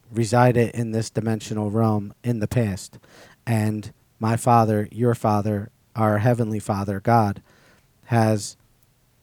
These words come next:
equipped us all with a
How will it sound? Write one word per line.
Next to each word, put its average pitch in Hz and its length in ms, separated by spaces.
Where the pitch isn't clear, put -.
equipped - 480
us 123 200
all 117 380
with 117 260
a 113 340